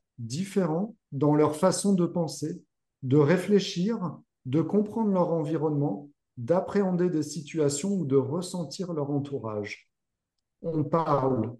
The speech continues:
le même langage, mais aussi tout autre langage.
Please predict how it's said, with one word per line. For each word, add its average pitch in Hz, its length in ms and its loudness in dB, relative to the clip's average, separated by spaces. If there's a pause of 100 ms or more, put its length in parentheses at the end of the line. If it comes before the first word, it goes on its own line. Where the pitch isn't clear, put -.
le 131 160 0
même 160 360 2
langage, 196 720 -2 (300)
mais 143 200 4
aussi 165 580 2 (280)
tout 247 260 0
autre 202 240 0
langage. 160 720 2